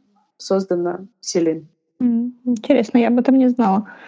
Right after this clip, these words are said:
Speaker 2: Вообще, я
Speaker 1: Кстати.
Speaker 2: к комиксам очень плохо отношусь.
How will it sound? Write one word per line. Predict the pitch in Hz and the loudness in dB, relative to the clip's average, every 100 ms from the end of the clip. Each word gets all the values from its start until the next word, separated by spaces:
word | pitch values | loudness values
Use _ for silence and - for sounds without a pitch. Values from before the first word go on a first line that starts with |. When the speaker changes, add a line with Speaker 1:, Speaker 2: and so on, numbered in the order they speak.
| - _ - | -20 _ 0
Speaker 2:
Вообще, | 240 - 269 | 0 4 4
я | 220 | 4
Speaker 1:
Кстати. | 220 190 220 - | 2 0 -4 -12
Speaker 2:
к | _ | _
комиксам | - 269 254 - 208 208 | 0 2 2 -2 -2 0
очень | 214 - 196 185 - _ _ _ | 0 0 -2 -2 -8 _ _ _
плохо | - 208 208 | -2 -2 -2
отношусь. | 202 - 214 - 220 | -4 -4 -6 -6 -8